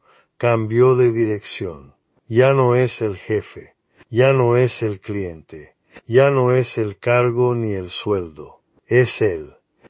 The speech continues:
Y eso transforma cualquier mañana, cualquier función,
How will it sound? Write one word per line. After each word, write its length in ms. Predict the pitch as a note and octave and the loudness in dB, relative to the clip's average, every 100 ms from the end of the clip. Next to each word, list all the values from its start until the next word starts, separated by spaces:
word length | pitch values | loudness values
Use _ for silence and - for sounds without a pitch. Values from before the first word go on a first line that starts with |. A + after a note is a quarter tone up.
| - | -6
Y 200 | A2+ C#3 | 4 4
eso 460 | D3+ - D3 C#3 _ _ _ | 4 0 -4 -4 _ _ _
transforma 960 | - A2+ A2 - - B2+ B2+ C3 B2+ B2 _ _ _ | -6 -2 -2 -6 0 2 2 0 -4 -6 _ _ _
cualquier 640 | - G#2+ G2+ - B2 C3 | -2 0 0 0 2 4
mañana, 760 | B2 A2 G#2 G2 E2+ D#2+ D#2 - _ _ _ _ | 2 -2 -4 -8 -12 -16 -20 -20 _ _ _ _
cualquier 600 | A2+ G#2+ G#2 B2 C3 A#2+ | 0 0 0 4 4 2
función, 800 | B2 A2 G2+ - G2 E2+ D#2+ | -4 -6 -8 -8 -8 -10 -16